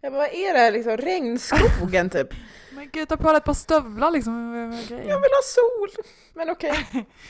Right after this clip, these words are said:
Speaker 2: Ja, men det är också jag. Jag är så himla bortskämd nu. Jag har varit så här, "Ah, L A, Florida, Spanien" och nu bara Slovenien. Ja. Men vi har faktiskt haft ganska fint väder än så länge, men det kommer väl lite höstrugg snart, så att jag är,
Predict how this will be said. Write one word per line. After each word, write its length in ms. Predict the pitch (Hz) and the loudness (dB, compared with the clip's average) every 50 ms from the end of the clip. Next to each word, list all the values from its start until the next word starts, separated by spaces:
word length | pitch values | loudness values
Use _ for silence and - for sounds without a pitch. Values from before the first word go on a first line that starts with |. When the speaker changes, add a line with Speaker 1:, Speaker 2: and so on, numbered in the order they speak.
| - - 233 | -20 -14 -6
Speaker 2:
Ja, 80 | - 240 | -4 -2
men 140 | 262 285 254 | -2 -2 -2
det 140 | 285 285 | -2 2
är 60 | 311 311 | 2 2
också 240 | 320 - - 285 | 0 0 -6 -4
jag. 120 | 262 247 226 | -2 -2 0
Jag 80 | 220 | -2
är 40 | 220 | -4
så 100 | 233 - | -4 -6
himla 200 | 277 240 233 214 | -8 -4 -4 -4
bortskämd 400 | 202 294 294 233 - - 214 196 | -2 -2 -4 -4 -4 -8 -12 -10
nu. 80 | 196 196 | -10 -10
Jag 100 | 202 208 | -8 -6
har 80 | 214 | -4
varit 180 | 214 214 214 - | -4 -6 -6 -6
så 60 | - | -6
här, 80 | 202 190 | -6 -4
"Ah, 280 | 254 294 285 262 240 240 | -4 -4 -4 -4 -6 -6
L 100 | 240 233 | -8 -8
A, 280 | 226 226 233 233 233 226 - | -10 -12 -12 -12 -14 -14 -12
Florida, 540 | 185 202 220 214 190 196 214 208 208 208 | -12 -12 -12 -12 -14 -14 -12 -10 -10 -10
Spanien" 500 | 202 - - 185 190 196 208 208 196 190 | -10 -10 -10 -10 -10 -10 -12 -18 -18 -16
och 60 | 190 196 | -16 -16
nu 100 | 196 190 | -16 -12
bara 260 | 175 180 175 170 175 _ _ _ | -10 -10 -10 -10 -12 _ _ _
Slovenien. 680 | _ - - 202 190 185 175 175 170 170 175 175 185 190 196 | _ -20 -18 -16 -16 -16 -16 -16 -16 -18 -18 -20 -20 -20 -20
Ja. 140 | 180 180 - - _ _ _ _ - - _ _ - | -20 -20 -20 -20 _ _ _ _ -20 -20 _ _ -14
Men 280 | - 226 277 269 247 226 | -6 -2 -2 -2 0 0
vi 80 | 226 | -2
har 60 | 233 | -2
faktiskt 200 | - 277 - - | -2 -4 -8 -8
haft 160 | 247 233 226 - | -10 -10 -8 -6
ganska 240 | 233 220 - 233 | -8 -6 -6 -6
fint 180 | 202 220 208 190 | -8 -8 -10 -10
väder 160 | 202 190 190 185 | -10 -10 -10 -10
än 100 | 185 180 | -12 -12
så 80 | - | -12
länge, 220 | 190 185 180 175 180 | -12 -12 -12 -10 -10
men 140 | 185 185 | -10 -10
det 80 | 185 190 | -10 -8
kommer 240 | - 220 185 180 180 | -8 -8 -8 -6 -6
väl 120 | 180 180 | -6 -6
lite 180 | 180 180 - 180 | -8 -8 -8 -8
höstrugg 460 | 180 185 - - - 190 185 180 175 | -8 -8 -10 -10 -12 -12 -12 -12 -12
snart, 300 | - - 175 180 175 - | -14 -12 -12 -12 -12 -12
så 60 | 185 | -14
att 120 | 180 - 202 | -14 -12 -12
jag 100 | 190 175 | -10 -10
är, 100 | 175 170 | -10 -12